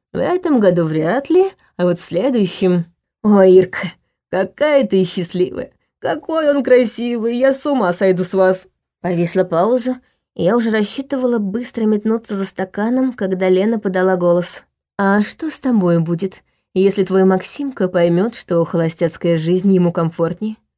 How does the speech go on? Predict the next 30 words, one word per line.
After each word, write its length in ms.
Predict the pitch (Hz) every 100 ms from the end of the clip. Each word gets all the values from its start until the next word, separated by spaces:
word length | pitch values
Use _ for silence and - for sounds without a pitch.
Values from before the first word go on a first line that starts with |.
| _
Что 200 | - -
куда 260 | 311 330 311
лучше, 340 | 302 311 -
когда 380 | 190 190 190 214 214 _ _
без 240 | 240 294 285
салфеточек, 760 | 277 262 180 190 196 - -
цветочков 800 | - 180 175 185 - - 226 - _ _
и 100 | 349
свечей 480 | 311 190 170 175 202
в 60 | 240
ванной? 400 | 247 233 233 - _ _ -
Ирка, 340 | 196 196 175 - _ _ _ _
ты 200 | 247 233
сможешь 480 | 214 311 359 262 -
выдержать 460 | 180 170 160 165 165
такой 280 | 165 165
поворот? 540 | 156 160 160 165 - _ _ _ _ _ _ -
Или 140 | 359
мы 100 | 381
снова 440 | 370 233 277 311 294
будем 320 | 285 262 262
собирать 440 | - 240 247 247
тебя 260 | - 214 233
по 120 | -
кусочкам?» 640 | 240 220 240 233 - 233 233 _ _ _ _ _ _ _
Медленно 640 | 185 185 208 226 240 254 240
я 320 | 220 185 185
отошла 540 | 190 185 180 165 165
от 100 | 175
двери. 420 | 165 156 147 147